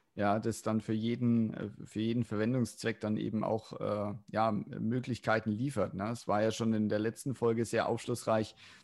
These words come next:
das Gespräch. Und das ist ja jetzt dieses Mal auch wieder so ein Thema. Ich hab natürlich, ich gebe zu, ich spick immer noch so ein kleines bisschen mal nebenher, was es alles so gibt, ja. Ähm, und da wird jetzt ja quasi was so, was so im Körper los,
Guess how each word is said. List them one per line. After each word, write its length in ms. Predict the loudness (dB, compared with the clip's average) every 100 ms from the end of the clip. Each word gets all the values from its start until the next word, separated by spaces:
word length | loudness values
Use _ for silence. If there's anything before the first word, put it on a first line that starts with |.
| _
das 160 | -6 -2
Gespräch. 480 | -2 4 4 4 2
Und 140 | 0
das 160 | 0 -2
ist 140 | 2
ja 100 | 4
jetzt 240 | 4 2 0
dieses 260 | 0 2
Mal 160 | 4 6
auch 200 | 4 4
wieder 180 | 4 4
so 140 | 2
ein 80 | 0
Thema. 340 | 2 2 2 0 -10 -10
Ich 140 | 0
hab 160 | 0 2
natürlich, 400 | -2 0 0 0
ich 120 | 0
gebe 160 | 0 0
zu, 220 | 2 2
ich 260 | 2 0 -12 _
spick 300 | -6 0 0
immer 160 | 2 2
noch 120 | 2
so 100 | 2
ein 200 | 2 2
kleines 340 | 2 4 2
bisschen 340 | 2 -2 2 2
mal 160 | 4
nebenher, 580 | 4 4 4 4 6 4 0 -14 -6
was 180 | -4
es 120 | -2 0
alles 240 | 0 0
so 80 | -2
gibt, 320 | -2 -2 0
ja. 260 | 2 2 2 -8 -20 -2
Ähm, 460 | 2 4 6 4 0
und 320 | 2 4 2 -2 _ _ -18 -18 -12
da 220 | 0 2
wird 120 | 2
jetzt 180 | 2 4
ja 240 | 4 4 2
quasi 360 | 2 2 4
was 200 | 2 2
so, 120 | -2 0
was 200 | 2 4
so 60 | 4
im 120 | 4
Körper 360 | 6 6 6 4
los, 400 | 4 -2 -4